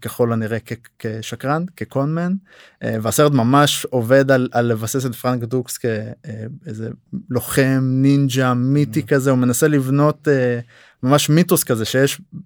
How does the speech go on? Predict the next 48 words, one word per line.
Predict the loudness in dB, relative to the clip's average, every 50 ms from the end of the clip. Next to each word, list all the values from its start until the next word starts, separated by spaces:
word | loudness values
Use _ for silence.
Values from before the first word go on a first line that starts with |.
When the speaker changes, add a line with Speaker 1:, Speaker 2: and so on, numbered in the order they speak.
| _ _ -6
Speaker 1:
שיש | -2 0 0 2 2
אנשים | 2 0 0 0 0 0 0 0 -2 0 0
בעולם | 0 0 0 0 -2 -2 -4 -4
שמסתובבים | -6 -8 -8 -6 -6 -4 -2 -2 -2 -2
בינינו, | -2 -2 -2 -2 0 0 -2 -2
שיכולים | -2 -4 -4 -6 -6 -8 -12 -20 -20 _ _ -12 -6 -2 0 2 2 2 4
במכה | 2 2 2 0 2 2 2 2
אחת, | 2 0 -2 -2 -2 -2 -2 -4
אה, | -4 -2 -2 -4 -6 -6
להרוג | -4 -4 -4 -2 -2 -2 -2
אותך, | -2 -4 -4 -4 -6
נכון? | -4 -4 -4 -2 -2
יש | -4 -4
לו | -6 -8
שם | -6 -6 -6 -6 -8
Speaker 2:
כן. | -8 -10
Speaker 1:
את | -10
ה-, | -10 -10 -10 -12 -16 -20 -20 -20 -20 -20 _ -12
את | -6 -6
ה-death | -6 -2 2 2 2 2 2
touch, | 0 -2 -2 -2 -4 -8 -10 -12 -14 _
שהוא | _ -12 -12 -10
Speaker 2:
כן. | -10
Speaker 1:
צריך | -10 -12 -12
לפרק | -10 -4 -2 -2 -2 0
את | -2
Speaker 2:
אה, | -4
Speaker 1:
זה. | -2 -2
Speaker 2:
הסרט | 0 0 0 0 -2
הזה, | -2 -2 -2 -4 -4
כאילו, | -4 -4 -4 -4 -6
ספורט | -8 -10 -12 -12 -12 -14 -10 -10 -10
ה-, | -8 -8 -10 -10 -12 -14 -14 -16 -18 -20 -20 -20 -20
אה, | -20 -18 -18 -18
ספורט | -20 -20 _ -20 -14 -12
הדמים, | -12 -10 -8 -10 -10 -8 -8 -10 -10 -10 -12 -14 -14 -14
וגם | -12 -6 -4 -4 -4 -4
קיקבוקסר, | -6 -8 -8 -8 -8 -8 -8 -8 -10 -12 -10 -10
שהם | -10 -10 -10 -10 -8 -6
באו, | -2 0 0 0 0 -2 -2
כאילו, | -2 -2 0 0 -2 -2
כמעט, | -4 -6 -4 0 2 2 0 0 0 0
אה, | 4 6 6 6 6
Speaker 1:
<laughs> | 4
Speaker 2:
עוקבים | 2 0 0 0 2 2 2
אחד | 0 -2 -2 -2 -4
אחרי | -4 -6 -6 -6
השני, | -6 -6 -8 -8 -8 -8 -8